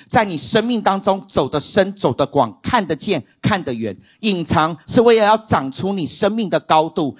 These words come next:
生命的眼界。所以，当一个生命的隐藏来到的时候，家人们，我要鼓励你，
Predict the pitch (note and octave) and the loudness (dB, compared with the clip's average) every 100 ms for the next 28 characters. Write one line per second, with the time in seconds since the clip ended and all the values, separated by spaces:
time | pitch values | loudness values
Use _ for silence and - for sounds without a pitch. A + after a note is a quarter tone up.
0 | - - A3 A3+ G3+ C#3+ C#3 C3 G2+ - | -14 -4 -2 -2 -4 -4 -4 -4 -6 -8
1 | C3 F#2+ _ _ _ _ _ - F#4 B3 | -8 -8 _ _ _ _ _ -2 0 0
2 | - _ _ _ _ E4+ F4+ D#4+ D#4 - | -6 _ _ _ _ 0 0 0 0 2
3 | E4 E4+ D#4+ C4 A3 G3 - F3+ F#3+ F#3 | 2 2 0 0 0 -2 -2 0 2 2
4 | B3+ C4+ G3 - E3+ G#3+ C#3 - - B3+ | 2 0 -2 -6 -2 0 -2 -10 -4 0
5 | B3+ C4 F#3 E3+ G#3+ A3 C#3+ F3+ G3 C#3+ | 0 0 -2 2 0 0 -6 -6 -6 -8
6 | G#2+ | -12